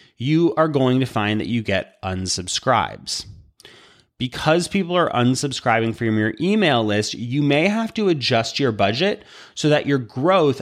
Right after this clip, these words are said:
outpaces your unsubscribes, okay? And that's super important to understand. You want your list to be growing faster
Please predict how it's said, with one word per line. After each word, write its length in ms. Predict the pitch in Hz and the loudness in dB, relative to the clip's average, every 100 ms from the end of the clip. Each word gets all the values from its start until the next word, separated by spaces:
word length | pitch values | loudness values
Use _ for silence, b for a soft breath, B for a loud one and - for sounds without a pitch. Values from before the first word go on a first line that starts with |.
| - | -2
outpaces 800 | 123 - - 135 135 127 113 - | -2 -2 -2 -2 0 0 -2 -2
your 120 | 113 - | -6 -4
unsubscribes, 1200 | 107 107 - 95 90 - - 87 - - - - - | -2 -2 -4 -6 -6 -6 -4 -6 -6 -12 -12 -12 -14
okay? 220 | - 107 | -6 -4
And 140 | 82 117 | -2 -2
that's 180 | 123 | -2
super 600 | - - - 165 170 170 | -4 -6 -2 -2 0 2
important 360 | 165 - 135 123 | 0 2 0 0
to 40 | |
understand. 420 | 113 107 - 80 101 | 0 -2 -2 -2 0
You 80 | |
want 160 | 135 131 | 0 2
your 140 | 175 | 2
list 240 | 160 151 - | 2 0 0
to 40 | |
be 80 | 123 | -4
growing 500 | 117 113 120 120 117 | -4 0 2 2 0
faster 840 | - - 107 117 - - 175 185 | -2 -2 0 0 -2 0 2 0